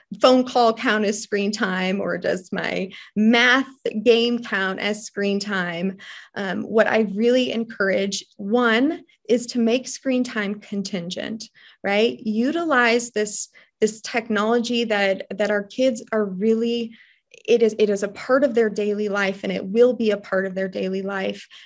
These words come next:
right? Utilize it, right? We have to walk, if you go back to our checklist, right? Here we have to, we have to get up, <laughs> we have to eat breakfast,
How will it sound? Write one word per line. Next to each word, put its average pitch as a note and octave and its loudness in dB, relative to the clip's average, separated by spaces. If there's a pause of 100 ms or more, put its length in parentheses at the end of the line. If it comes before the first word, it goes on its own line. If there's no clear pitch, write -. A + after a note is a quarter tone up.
right? A3+ 0 (120)
Utilize C#4 -2
it, - -8 (360)
right? C4 -2
We B3+ 2
have A3+ -2
to A#3 2
walk, A3+ 0
if A3 -6
you A3 -2
go A3 2
back A#3+ -2
to A3 -4
our G3 2
checklist, E4+ -6
right? C#4 -2
Here A3 -2
we A3 -2
have A3 -4
to, G3+ 0 (240)
we G#3 2
have G3 0
to F#3+ -2
get A3 2
up, G#4 2 (260)
<laughs> - -16
we F#3+ 0
have F#3 6
to F#3 -6
eat - -6
breakfast, - 2